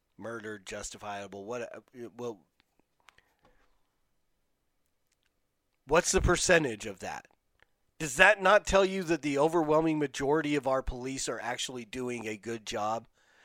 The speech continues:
And there's a very, very, very, very, very small group of, of bad cops that are, are, are doing, are racist or whatever or something, right?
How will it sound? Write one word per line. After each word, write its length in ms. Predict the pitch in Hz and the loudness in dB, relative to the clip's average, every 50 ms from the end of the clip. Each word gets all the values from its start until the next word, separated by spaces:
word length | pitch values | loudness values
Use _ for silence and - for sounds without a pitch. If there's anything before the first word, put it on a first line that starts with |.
| _ - - | _ -10 -6
And 160 | 147 147 143 | -6 -4 0
there's 280 | 143 139 135 135 120 117 | 0 0 0 0 -4 -6
a 60 | 117 | -12
very, 460 | 104 104 107 139 143 156 170 165 147 131 | -14 -8 -2 2 4 4 4 4 0 -4
very, 400 | - - 143 147 151 143 123 113 107 110 117 | -4 0 2 2 2 0 -2 -10 -12 -4 4
very, 380 | 151 151 156 156 151 139 131 120 - - | 4 6 6 4 2 -4 -10 -10 -4 -2
very, 340 | 151 143 143 139 135 127 120 - - - | 0 0 0 0 -4 -8 -12 -18 -16 -4
very 360 | - 151 147 156 160 165 165 | 0 2 2 4 2 0 -2
small 760 | 156 - - - - 139 131 131 143 151 156 165 185 190 - _ _ _ _ _ _ _ _ _ _ _ _ _ _ _ _ _ | -2 -2 -4 -4 -4 -2 0 2 2 4 4 2 2 0 -6 _ _ _ _ _ _ _ _ _ _ _ _ _ _ _ _ _
group 420 | 131 - 151 160 170 185 202 - - - - - | -8 -2 0 2 4 2 2 0 -8 -10 -6 -4
of, 400 | 139 139 135 123 117 104 - - - _ _ _ _ _ _ _ _ _ _ _ - | -2 -2 -2 -2 -4 -10 -14 -20 -20 _ _ _ _ _ _ _ _ _ _ _ -4
of 300 | 143 127 120 104 95 - | -4 -4 -4 -4 _ 2
bad 340 | 139 131 135 139 147 135 - | 4 6 6 6 4 0 -4
cops 400 | - 139 127 131 131 - - - | -2 0 0 0 0 -2 -6 -8
that 100 | 131 117 | -6 -8
are, 160 | 113 107 101 _ _ _ - | -8 -12 -14 _ _ _ -10
are, 240 | 117 110 113 107 95 | -10 -8 -8 -8 -10
are 160 | - 110 113 107 | -10 -10 -10 -12
doing, 580 | 95 - 131 131 131 127 123 120 117 117 113 _ _ _ _ _ _ _ _ _ _ _ _ _ _ _ _ _ - | -12 -10 -8 -6 -6 -6 -6 -8 -10 -12 -14 _ _ _ _ _ _ _ _ _ _ _ _ _ _ _ _ _ -2
are 160 | 139 131 120 | 0 0 0
racist 580 | 113 123 139 147 143 - - 147 131 120 - - | 2 2 2 2 2 0 -2 -4 -4 -6 -6 -8
or 100 | 131 117 | -8 -8
whatever 540 | 117 117 120 117 113 113 113 110 113 113 107 | -8 -6 -6 -6 -6 -6 -6 -6 -8 -10 -10
or 60 | 98 | -8
something, 420 | - - 120 104 - - - - _ _ _ _ _ _ _ _ _ _ _ _ _ _ _ _ _ _ | -8 -8 -10 -10 -12 -16 -20 -20 _ _ _ _ _ _ _ _ _ _ _ _ _ _ _ _ _ _
right? 380 | - 127 131 143 170 196 170 | -8 -4 -4 -2 -2 -4 -6